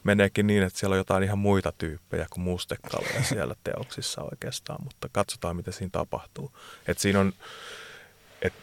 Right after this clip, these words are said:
Speaker 1: et jotenkin se, et tietysti noi galleria- ja museotilat on hyvin vahvasti niinku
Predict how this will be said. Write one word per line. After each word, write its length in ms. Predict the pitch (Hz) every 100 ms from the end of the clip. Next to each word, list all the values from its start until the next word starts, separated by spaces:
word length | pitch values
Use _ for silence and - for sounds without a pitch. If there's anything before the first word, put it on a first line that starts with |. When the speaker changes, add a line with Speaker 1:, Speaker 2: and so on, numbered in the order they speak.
| -
Speaker 1:
et 140 | - 101
jotenkin 400 | 98 110 104 95
se, 220 | - 95 - _ - - - _ - _ _ _ _ _ -
et 100 | -
tietysti 420 | - 104 101 - 101
noi 360 | 104 101 101 - - - - - 101 107
galleria- 540 | 104 104 104 104 98
ja 60 | 101
museotilat 760 | 104 - 101 90 104 92 90
on 120 | 92
hyvin 220 | 98 98
vahvasti 580 | 90 90 87 87 - -
niinku 320 | 80 82 -